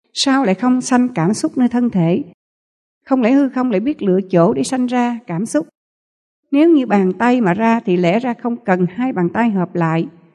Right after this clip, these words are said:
Lại đã từ bàn tay mà ra thì khi bàn tay hợp lại biết có cảm xúc, đến khi bàn tay rời ra thì cảm xúc phải chạy vào,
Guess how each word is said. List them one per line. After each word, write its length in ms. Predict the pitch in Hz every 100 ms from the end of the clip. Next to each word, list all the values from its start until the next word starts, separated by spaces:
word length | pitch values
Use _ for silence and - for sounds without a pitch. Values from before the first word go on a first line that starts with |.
| _ _ _ _ _ _ _
Lại 200 | 214 202
đã 120 | 208 247
từ 220 | 226 214
bàn 200 | 202 196
tay 160 | 254 269
mà 180 | 196 190
ra 260 | 247 254
thì 140 | 254 -
khi 180 | 269
bàn 220 | 240 196 185
tay 200 | 240 240
hợp 240 | 196 -
lại 240 | 185 180
biết 180 | 247 277
có 100 | -
cảm 240 | 277 165 202
xúc, 240 | - 330 - _ _ _ -
đến 180 | 254 294
khi 200 | 269 247
bàn 360 | - 196 175
tay 220 | 180 240
rời 240 | 214 185 175
ra 240 | 202 233
thì 120 | 226
cảm 240 | 175 170 202
xúc 200 | 302 294
phải 120 | 214
chạy 300 | - 185 170
vào, 340 | 185 170 160